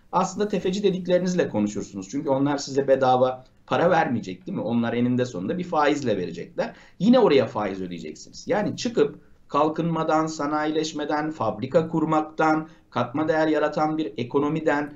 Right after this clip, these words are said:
işte gelir dağılımında adaletten bahsetmek yerine "Ya memlekette para yok, ben de Londra'ya para bulmaya gidiyorum." derseniz size çıkar derler ki, "Ha, sen de ülkeyi sıcak paraya bağımlı olarak yöneteceksin demek ki." Yani bunların hiçbirinin yeri ve zamanı değil.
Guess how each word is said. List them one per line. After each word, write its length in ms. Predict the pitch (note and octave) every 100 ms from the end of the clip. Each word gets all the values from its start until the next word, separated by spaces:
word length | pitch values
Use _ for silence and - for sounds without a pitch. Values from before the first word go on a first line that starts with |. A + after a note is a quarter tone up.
| - -
işte 180 | - A#2+
gelir 380 | G#2+ C3 B3 F3+
dağılımında 560 | - C#3+ C3+ C3 C3+
adaletten 600 | B2+ C#3 C#3+ C#3 C#3+ C#3
bahsetmek 640 | C3 C3 D3 C#3+ D#3 D#3 B2+
yerine 340 | A#2+ C#3 F3+
"Ya 160 | F3 F#3+
memlekette 640 | F3 F3+ F3 F3 F3 F3
para 180 | F3 F3
yok, 200 | D3 -
ben 180 | D3 E3
de 100 | D#3
Londra'ya 440 | D#3+ E3+ D#3+ C#3
para 260 | C#3+ C3+ E3+
bulmaya 300 | C#3+ B2+ A#2
gidiyorum." 460 | A#2 A2+ A2 A#2
derseniz 480 | F3 G3 - C3 A#3+ - _ -
size 200 | E3+ F#3+
çıkar 340 | - F3+ F3
derler 340 | F3 F3 G#3+ -
ki, 80 | G3
"Ha, 120 | G#3
sen 300 | - A3+ B3
de 40 |
ülkeyi 340 | G3+ E3+ E3 D#3
sıcak 440 | D3 D3 D3 -
paraya 340 | C3+ C3 B2+
bağımlı 540 | A#2+ A#2 A#2+ A#2 A#2+ A2+ -
olarak 420 | - B2 A#2 A2 G#2+
yöneteceksin 720 | G#2 G2+ - F#2 - F#2 F2
demek 340 | E2 E2 -
ki." 80 | D2+
Yani 200 | C#3 C#3+
bunların 260 | D3+ A3 F#3
hiçbirinin 480 | A#3 - F#3+ F3 D#3+
yeri 260 | C3+ F#3
ve 100 | F3
zamanı 540 | C#3 C#3 C#3 C3+ B2 A#2+
değil. 300 | D#3+ C4